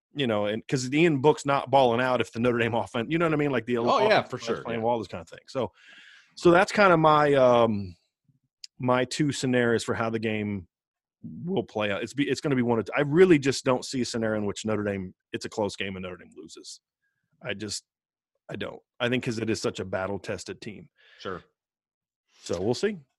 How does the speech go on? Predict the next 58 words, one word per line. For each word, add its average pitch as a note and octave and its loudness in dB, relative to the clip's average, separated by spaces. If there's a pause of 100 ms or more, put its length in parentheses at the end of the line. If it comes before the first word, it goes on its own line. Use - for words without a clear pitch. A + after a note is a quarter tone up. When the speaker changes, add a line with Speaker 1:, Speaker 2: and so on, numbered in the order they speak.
(360)
Speaker 2:
All A2+ 0
right. D#3 0
Well, A#2 2
I D#3 4
think F3 0
it's C3 -6
time B2 -2
to A#2 -6
give A2 -4
out G#2+ -2
some F2+ -12
game G2 -6
balls. D#2 -8
Speaker 1:
Yes. A2 0
Speaker 2:
Uh, F2 -4
or, A2 -4
or B2 0
to B2+ -4
predict C3 -2 (100)
what G#2+ -6
those G2 -6
game F#2 -8
balls D#2 -10
are D#2 -14
gonna D2+ -12
be. C2+ -14 (320)
Speaker 1:
Mm-hmm. G#2 -8 (600)
Yeah. B2 -4 (160)
But B2+ 0
before B2 0
we C#3 0
do A3 -2
that, G#2+ -2 (1040)
Speaker 2:
That's - -12
correct. A#2+ -4
We F#2+ -6
have G#2 -2
to A2 -10
give, G2+ -4
we G#2 -4
have G#2+ -4
to G2+ -2
give G2+ -8
some G2 -10
love G#2 -2
to G#2+ -6
one G2+ -6
of F2+ -8
our F2 -6
sponsors, F#2+ -6
and F#2 -12
that F2 -10
final F#2 -6
sponsor F2+ -8
of D2+ -14
the - -18
day F#2+ -4
is D#2 -6